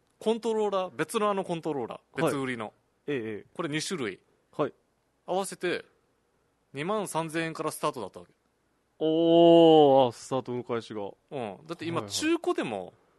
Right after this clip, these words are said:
Speaker 1: 三万円とかだよ。Nintendo Switch。
Speaker 2: お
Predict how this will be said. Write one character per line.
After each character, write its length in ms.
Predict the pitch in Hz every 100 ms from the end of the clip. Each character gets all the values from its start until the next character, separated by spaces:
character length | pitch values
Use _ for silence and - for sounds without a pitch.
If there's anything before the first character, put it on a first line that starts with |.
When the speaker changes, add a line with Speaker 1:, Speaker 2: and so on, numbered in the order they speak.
| _ _
Speaker 1:
三 340 | - 175 180
万 200 | 180 180
円 160 | 170 165
と 80 | 165
か 80 |
だ 80 | 98
よ。 60 | 87 _ _ _ _ _ _ _ 127
Nintendo 280 | 120 123
Switch。 160 | 127
Speaker 2:
お 80 | 123